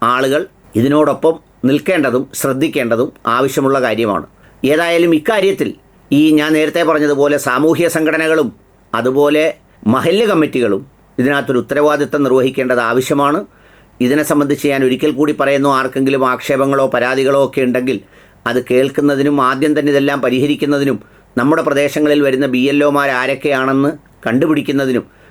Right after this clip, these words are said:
അതിന് വേണ്ടത്ര രേഖകൾ അപ്ലോഡ് ചെയ്യേണ്ടതുണ്ടെങ്കിൽ ചെയ്യുന്നതിനും ഒക്കെയുള്ള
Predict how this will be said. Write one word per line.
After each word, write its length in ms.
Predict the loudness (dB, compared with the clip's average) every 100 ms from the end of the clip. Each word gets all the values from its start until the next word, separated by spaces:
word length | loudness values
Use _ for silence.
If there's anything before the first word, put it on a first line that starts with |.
| _ -6
അതിന് 180 | -2 0
വേണ്ടത്ര 580 | 0 0 -2 -2 0 0
രേഖകൾ 400 | 0 2 2 0
അപ്ലോഡ് 320 | 0 0 2
ചെയ്യേണ്ടതുണ്ടെങ്കിൽ 640 | 0 0 0 0 0 -2 -2
ചെയ്യുന്നതിനും 680 | -2 2 2 2 2 -2 -4 _
ഒക്കെയുള്ള 680 | -4 -2 0 2 2 0